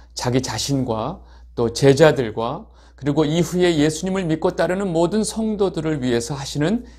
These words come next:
기도를 보았습니다. 예수님의 기도는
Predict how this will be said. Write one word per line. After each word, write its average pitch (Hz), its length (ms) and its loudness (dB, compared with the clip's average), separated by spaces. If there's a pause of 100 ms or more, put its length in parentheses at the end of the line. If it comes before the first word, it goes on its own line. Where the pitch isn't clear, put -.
(180)
기도를 127 460 0
보았습니다. 117 760 -2 (960)
예수님의 214 520 6
기도는 170 640 -2